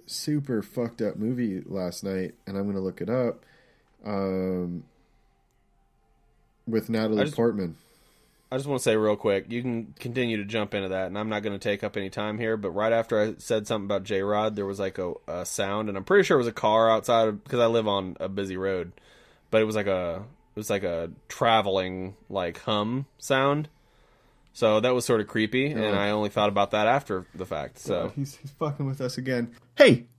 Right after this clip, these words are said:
Speaker 1: zip it, Zach. We need to show some love for our sponsor, Audible. For you, the listeners of Jumble Podcast, Audible is offering a free audiobook download with a free thirty-day trial to give you the opportunity to check out their service. That's right, a free book, free thirty-day trial.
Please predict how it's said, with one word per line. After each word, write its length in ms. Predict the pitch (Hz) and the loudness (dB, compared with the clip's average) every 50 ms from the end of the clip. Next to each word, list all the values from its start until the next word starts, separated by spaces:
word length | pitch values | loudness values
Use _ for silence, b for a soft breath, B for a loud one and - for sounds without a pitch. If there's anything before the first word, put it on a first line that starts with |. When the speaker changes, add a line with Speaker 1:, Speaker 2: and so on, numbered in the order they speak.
| - | 2
Speaker 1:
zip 180 | 196 - - - | 4 4 8 8
it, 80 | 208 | 6
Zach. 360 | - - 131 151 226 233 - - | 8 10 8 8 8 6 2 0
We 140 | - 175 233 | 6 10 10
need 100 | 254 208 | 10 10
to 60 | 147 | 8
show 240 | 131 - - 185 202 | 6 6 6 6 6
some 200 | 208 - 143 143 | 6 6 6 6
love 240 | 139 147 165 190 185 | 8 8 6 6 2
for 220 | - - - 120 | 2 2 4 4
our 120 | 123 151 160 | 6 6 4
sponsor, 520 | - - - 143 151 143 - 170 165 - - | 2 2 2 2 2 4 2 0 0 2 2
Audible. 460 | 92 95 92 90 87 87 87 90 B B B B B B | 4 4 6 4 4 4 2 2 B B B B B B
For 140 | - 139 | 8 10
you, 380 | 135 143 180 214 240 269 254 202 | 10 10 10 8 8 6 4 6
the 80 | - 147 | 6 8
listeners 380 | 147 170 190 185 - 196 180 175 | 10 10 8 6 6 4 4 4
of 80 | 175 143 | 4 4
Jumble 240 | 185 180 175 175 | 4 4 4 2
Podcast, 500 | 160 - - 196 190 196 - 202 196 196 - - | 2 2 2 0 2 2 2 2 2 0 -2 0
Audible 380 | - 151 185 214 202 226 226 226 | 2 4 4 6 4 4 4 4
is 140 | 196 180 - | 2 2 2
offering 420 | - 180 190 196 - 208 202 196 196 | 2 2 2 4 4 4 4 6 4
a 60 | - | 0
free 320 | - - - 190 202 208 - | -2 0 4 6 6 6 6
audiobook 520 | - 190 190 196 196 175 - 190 180 180 | 4 4 6 6 6 6 6 4 2 4
download 400 | - 180 175 180 185 196 196 190 | 4 4 4 6 4 4 4 4
with 180 | - 180 180 - | 4 2 2 2
a 60 | 170 | 0
free 380 | 143 - - - 190 196 202 196 | -2 0 2 4 6 6 6 6
thirty-day 580 | 196 - - 170 175 170 175 143 147 151 156 | 4 4 4 4 6 4 4 4 4 4 4
trial 320 | 143 - - 147 147 156 156 | 4 4 4 4 6 4 2
to 100 | 143 135 | 0 2
give 140 | 131 139 131 | 2 4 4
you 40 | |
the 80 | 131 - | 4 4
opportunity 520 | - 135 - - 120 - - 147 151 156 151 151 | 2 2 2 2 2 4 6 6 6 6 6 4
to 20 | 123 - | 4 2
check 280 | - - 143 139 - | 4 2 2 4 6
out 160 | 135 131 131 | 4 4 6
their 120 | - 131 123 | 4 2 2
service. 460 | - - 107 101 92 90 92 - - B B B B B | 4 4 4 4 4 2 0 0 -4 B B B B B
That's 220 | - 254 247 - - | 2 4 4 6 6
right, 200 | 294 294 294 B B B B B B | 6 6 4 B B B B B B
a 60 | - | -8
free 320 | 147 - - - 254 262 226 | -8 -6 2 6 8 8 8
book, 360 | 147 180 202 269 285 - - b b b | 10 10 8 8 6 2 -6 b b b
free 260 | - - - 240 240 | -6 2 8 8 8
thirty-day 440 | 226 233 202 214 202 202 190 208 202 | 8 8 6 6 6 6 6 6 6
trial. 400 | 185 - 185 185 202 254 277 B | 6 4 4 4 4 2 0 B